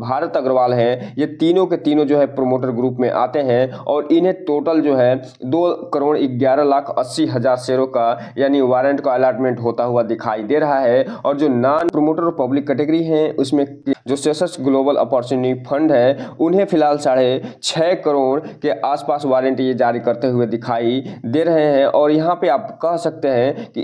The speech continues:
इन्हें जो टोटल वारंट जारी हुए हैं, ए और बी plus दोनों मिला के, वो आठ करोड़ इकसठ लाख अस्सी हज़ार टोटल ये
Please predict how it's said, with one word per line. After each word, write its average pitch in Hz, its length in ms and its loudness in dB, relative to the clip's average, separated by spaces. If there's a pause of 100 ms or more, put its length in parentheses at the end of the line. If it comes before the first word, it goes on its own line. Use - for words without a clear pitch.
(100)
इन्हें 196 240 2
जो 196 80 2 (200)
टोटल 160 340 2
वारंट 143 400 2
जारी 131 280 2
हुए 143 240 4
हैं, 143 500 0
ए 170 180 0
और 143 500 -2
बी 143 520 2 (160)
plus 147 320 0
दोनों 143 400 0
मिला 139 280 4
के, 139 220 0
वो 135 200 4
आठ 160 380 -2
करोड़ 135 400 0 (280)
इकसठ 160 680 -2
लाख 131 600 2
अस्सी 156 720 -2
हज़ार 131 460 0
टोटल 131 280 -2
ये 127 420 0